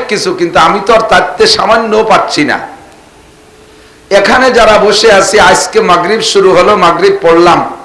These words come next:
ইশা আসে নাই, ফজর পর্যন্ত বেঁচে থাকবো, এরকম কেন গ্যারান্টি আছে? একটা মানুষ বলেন তো, "আমি বাঁচবই"?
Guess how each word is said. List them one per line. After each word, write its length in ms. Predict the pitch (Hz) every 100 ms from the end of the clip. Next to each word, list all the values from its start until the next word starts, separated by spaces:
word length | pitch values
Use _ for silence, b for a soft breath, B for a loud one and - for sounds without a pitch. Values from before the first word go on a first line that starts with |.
| -
ইশা 240 | 165 190
আসে 340 | 180 180 - 185
নাই, 180 | 160 127 - - - - B B B -
ফজর 380 | 185 196 247 240
পর্যন্ত 440 | 254 - 254 247 247
বেঁচে 420 | 185 220 - 214
থাকবো, 600 | 180 214 202 208 185 -
এরকম 380 | 185 196 202 190
কেন 220 | 208 196
গ্যারান্টি 420 | 180 185 190 202
আছে? 500 | 185 196 185 175 156 - - - - - - -
একটা 420 | 214 208 - 233
মানুষ 420 | 208 220 233 196
বলেন 200 | 208 208
তো, 100 | -
"আমি 240 | 190 214
বাঁচবই"? 920 | 196 185 - - 208 214 208 233 247